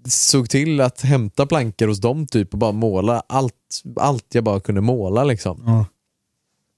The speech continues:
Speaker 1: Då kändes de ju lite mer lätta sen att hantera. Jag kände att jag inte riktigt hade den tiden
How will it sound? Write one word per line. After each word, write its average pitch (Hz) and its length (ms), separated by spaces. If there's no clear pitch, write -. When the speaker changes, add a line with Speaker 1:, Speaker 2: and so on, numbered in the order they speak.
Speaker 1:
Då 127 100
kändes 127 300
de 113 140
ju 117 60
lite 123 280
mer 131 140
lätta 117 440
sen 90 340
att 95 580
hantera. 110 560
Jag 120 100
kände 143 380
att 143 60
jag 156 80
inte 147 160
riktigt 143 240
hade 117 240
den 101 180
tiden 113 840